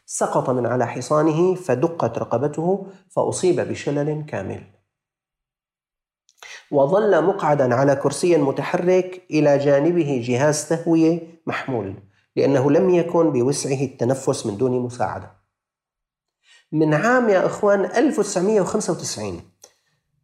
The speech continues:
زمن الحادث وحتى عام ألفين وثلاثة، لمدة ثمان سنوات، من الخمسة وتسعين لألفين وثلاثة، لمدة ثمان سنوات بقي الأطباء والمعالجون والمشافي تحاول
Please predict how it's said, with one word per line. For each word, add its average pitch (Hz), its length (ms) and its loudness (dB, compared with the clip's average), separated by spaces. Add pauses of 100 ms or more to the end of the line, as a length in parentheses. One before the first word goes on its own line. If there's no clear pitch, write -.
(140)
زمن 180 300 4
الحادث 127 680 -4 (380)
وحتى 247 440 0
عام 220 260 2
ألفين 196 340 2
وثلاثة، 135 580 0 (280)
لمدة 175 300 2
ثمان 190 260 2
سنوات، 135 440 2
من 135 60 2
الخمسة 175 320 2
وتسعين 240 320 0
لألفين 160 320 2
وثلاثة، 113 360 -4 (320)
لمدة 247 340 2
ثمان 214 480 2
سنوات 135 480 0
بقي 208 260 2
الأطباء 165 760 0
والمعالجون 165 800 2 (240)
والمشافي 175 600 2
تحاول 233 840 2